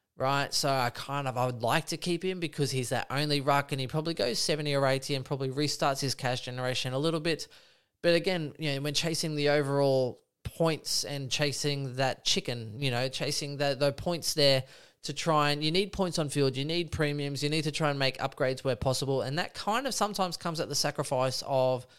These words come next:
a little bit of cash generation from rookies, because you wanna get a premium in earlier. I learned that lesson last week. I should have done it last week, but I was trying to do it this week.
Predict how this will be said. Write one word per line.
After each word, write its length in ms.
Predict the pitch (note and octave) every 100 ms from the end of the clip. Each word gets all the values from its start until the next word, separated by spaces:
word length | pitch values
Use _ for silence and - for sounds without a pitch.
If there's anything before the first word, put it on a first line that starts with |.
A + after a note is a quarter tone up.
| _ -
a 120 | B2+
little 180 | C#3+ D3
bit 100 | C3+
of 100 | B2
cash 260 | B2+ A#2+ -
generation 520 | A#2 A2 A2+ - A#2+
from 280 | - A#2+ A2+
rookies, 400 | A#2+ A2 E2 - _ _ _ -
because 320 | D3 D3+ C3
you 80 | C#3
wanna 220 | D#3+ F#3
get 120 | D#3+
a 40 | C#3+
premium 340 | D3+ C#3+ C3
in 120 | A#2+
earlier. 420 | - E3+ E3 E3
I 160 | C#3+ B2+
learned 240 | D3 E3+
that 140 | - -
lesson 280 | B2 B2 A#2
last 280 | C3 B2+
week. 200 | C3+ B2
I 80 | G2
should 260 | - - E3+
have 120 | C#3+
done 160 | B2 F#2
it 60 |
last 280 | A2+ A#2 -
week, 220 | B2 A#2
but 60 | A2
I 40 |
was 80 | A2
trying 300 | - B2+ A#2+
to 120 | A2 A#2
do 200 | B2+ A#2
it 180 | -
this 260 | F#3+ G3 -
week. 280 | G3 F#3